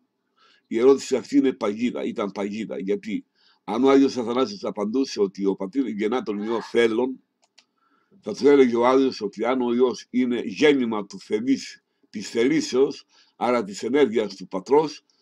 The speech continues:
συνεπώς είναι κτίσμα. Αν πάλι ο Άγιος Αθανάσιος απαντούσε ότι ο πατήρ γεννά τον ιό μη θέλον,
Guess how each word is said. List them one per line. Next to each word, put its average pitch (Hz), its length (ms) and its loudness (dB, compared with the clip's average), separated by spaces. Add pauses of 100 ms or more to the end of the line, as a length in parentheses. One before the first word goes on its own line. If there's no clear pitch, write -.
(300)
συνεπώς 127 560 0
είναι 151 180 0
κτίσμα. 104 680 -6 (320)
Αν 104 180 -8
πάλι 135 260 4
ο 131 40 8
Άγιος 120 340 0
Αθανάσιος 107 520 -4
απαντούσε 107 540 -6
ότι 95 220 -6
ο 101 80 0
πατήρ 107 340 -2
γεννά 107 380 -2
τον 104 140 -6
ιό 135 360 4 (340)
μη 156 160 -2
θέλον, 127 580 4